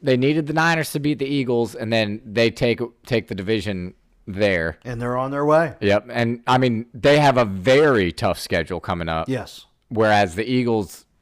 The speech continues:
Speaker 1: I would
Speaker 2: Don't.
Speaker 1: say it's a cupcake schedule, but, I mean,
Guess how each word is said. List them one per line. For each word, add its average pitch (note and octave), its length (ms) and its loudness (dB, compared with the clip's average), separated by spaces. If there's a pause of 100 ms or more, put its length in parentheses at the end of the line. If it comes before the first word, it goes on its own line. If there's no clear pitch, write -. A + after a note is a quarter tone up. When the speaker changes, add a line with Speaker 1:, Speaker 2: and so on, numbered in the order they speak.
(540)
Speaker 1:
I A2+ 140 4
would E3 160 2
Speaker 2:
Don't. C#3 80 -2
Speaker 1:
say F3+ 120 4
it's D3 120 0
a D3 40 0
cupcake F3 560 0
schedule, A#2+ 460 0
but, A#2+ 400 4 (1300)
I C3 120 2
mean, A#2 320 -2